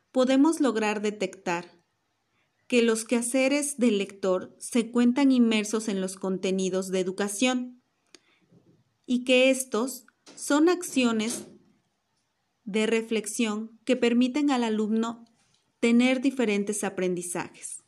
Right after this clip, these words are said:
Voy a citar un texto de aprendizajes clave.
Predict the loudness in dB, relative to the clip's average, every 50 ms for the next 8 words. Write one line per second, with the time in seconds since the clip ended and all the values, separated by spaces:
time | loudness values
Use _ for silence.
0 | _ _ _ _ _ _ _ _ _ _ _ _ _ -4 0 4 4 6 6 4
1 | 4 2 0 -2 -2 -2 0 0 0 0 0 -2 -8 _ _ _ _ _ _ _
2 | _ _ _ _ _ _ _ _ _ -2 2 4 6 4 4 4 2 0 0 0
3 | -2 -8 -8 -6 -8 -8 -8 -10 -14 -16 -14 -8 -4 -2 0 0 0 -2 -4 -8
4 | -12 -8 -8 -4 -4 -2 -2 -2 -4 -6 -8 -6 -6 -6 -6 -4 -6 -8 -8 -8
5 | -8 -6 -4 -4 -4 -6 -10 -16 -20 _